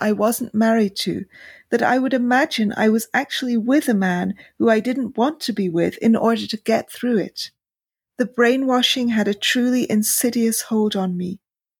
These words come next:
Wayne was Haram, Essam, that was your husband who was in Al Qaeda, Essam was Halal. Even though I wanted to be with Wayne and hated Essam, I could only calm down enough to have sex with Wayne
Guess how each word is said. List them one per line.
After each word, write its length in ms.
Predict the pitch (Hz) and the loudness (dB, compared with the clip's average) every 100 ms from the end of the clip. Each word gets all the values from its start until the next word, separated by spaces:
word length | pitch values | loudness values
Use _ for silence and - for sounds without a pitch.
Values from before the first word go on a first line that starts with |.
| _ _ _ 226 | _ _ _ -2
Wayne 400 | 226 233 262 247 | 2 2 0 -2
was 200 | 233 - | -2 0
Haram, 560 | 226 226 220 185 190 - _ _ - | 2 4 4 2 -2 -8 _ _ -2
Essam, 640 | 247 247 - 180 180 196 240 | -2 0 -2 -4 -4 -6 -2
that 200 | 202 220 | -2 -2
was 200 | 214 214 | -4 0
your 240 | 190 185 | 2 0
husband 480 | 208 247 240 214 196 | 0 -2 -2 -2 -2
who 100 | 202 | -2
was 140 | 185 | -2
in 80 | 180 | -2
Al 200 | - 196 | -2 -4
Qaeda, 500 | 190 190 185 185 190 - - - _ - | -2 -4 -2 -4 -6 -10 -20 -20 _ -2
Essam 500 | 233 233 254 233 226 | -2 0 -2 0 0
was 240 | 196 214 | 0 -2
Halal. 520 | - 208 202 185 175 - _ _ _ _ _ _ - - _ _ | -2 0 0 0 -4 -10 _ _ _ _ _ _ -20 -20 _ _
Even 300 | 262 277 285 | 2 4 4
though 180 | 262 254 - | 4 2 2
I 120 | 233 | -2
wanted 500 | 220 240 311 294 - | 2 0 0 -2 -4
to 120 | 208 - | -6 -4
be 180 | 247 294 | 0 2
with 260 | 226 196 185 | 2 0 -2
Wayne 300 | 180 185 196 | -2 -2 -2
and 140 | 208 220 | 0 0
hated 500 | - 262 285 240 - | 0 -2 0 -4 -2
Essam, 560 | 233 226 - 180 185 196 - - - _ - | -2 -2 -4 -4 -6 -8 -14 -20 -20 _ -2
I 80 | |
could 220 | 247 285 - | 0 0 2
only 300 | 269 302 320 | 2 0 -4
calm 420 | - 262 254 247 | -4 0 0 2
down 300 | 247 226 202 | 2 2 2
enough 320 | 196 190 190 | 2 0 -2
to 80 | - | -2
have 220 | 208 196 | 0 0
sex 360 | - 214 214 - | 0 -2 -2 -4
with 220 | 208 202 | -4 0
Wayne 340 | 214 208 185 | 2 2 0